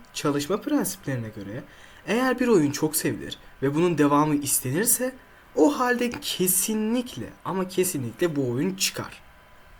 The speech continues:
Ve Red Dead Redemption iki de bunlardan bir tanesiymiş. Ve Red Dead Redemption iki tabii ki yani devamı gelecek bir oyun. Ama şöyle bir sıkıntımız var ki bu oyunun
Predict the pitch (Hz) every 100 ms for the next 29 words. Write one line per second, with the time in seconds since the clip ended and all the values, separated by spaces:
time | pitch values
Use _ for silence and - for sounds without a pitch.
0 | - - - - 135 143 143 147 147 165
1 | 165 190 - 185 226 247 196 139 131 127
2 | 165 - 294 277 202 123 - 101 - -
3 | - - - - - - _ _ 117 120
4 | 123 120 117 117 120 120 123 131 131 -
5 | 143 135 135 131 143 139 143 160 165 143
6 | 117 120 117 107 107 107 - _ _ _
7 | - 120 135 131 135 151 131 127 151 202
8 | 135 117 - - _ _ _ _ _ _
9 | - 135 160 165 - 208 240 214 - -
10 | 165 160 156 123 107 107 - 214 226 -
11 | - _ - _ _ 143 143 147 139 147
12 | 143